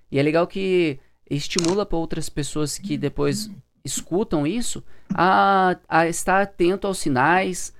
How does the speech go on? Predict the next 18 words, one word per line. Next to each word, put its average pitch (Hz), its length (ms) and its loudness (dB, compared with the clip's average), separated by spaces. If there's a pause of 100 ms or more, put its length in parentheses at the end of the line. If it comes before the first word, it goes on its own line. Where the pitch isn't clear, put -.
(120)
às 127 140 -4
possibilidades, 143 1040 0
às 123 200 -2
dicas 147 440 -4
e 131 60 -6
sugestões, 143 800 -4
né? 147 200 -6 (460)
E 139 680 0 (180)
que, 165 260 2
que, 180 280 -6 (160)
que - 120 -14
são 208 260 0
transformadoras 175 680 4
<laughs> - 20 12
na 170 140 4
vida. 139 320 0
Uma 165 180 2
delas 175 500 2